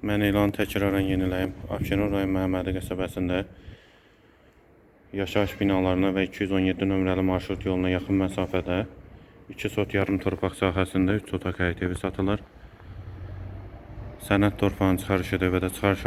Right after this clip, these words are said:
almaq mümkündür. Ətraf tam yaşayışdır, yolu asfaltdır.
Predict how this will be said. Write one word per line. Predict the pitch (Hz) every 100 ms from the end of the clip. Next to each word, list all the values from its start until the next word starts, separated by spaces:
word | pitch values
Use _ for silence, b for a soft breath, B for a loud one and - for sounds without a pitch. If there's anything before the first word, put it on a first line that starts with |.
| 101
almaq | 101 -
mümkündür. | 101 98 101 101 101 - - - - - - - - - B B B B -
Ətraf | 101 98 110 101
tam | 101 98 92
yaşayışdır, | 92 95 90 - 101 98
yolu | 98 92 95
asfaltdır. | - - 92 - 101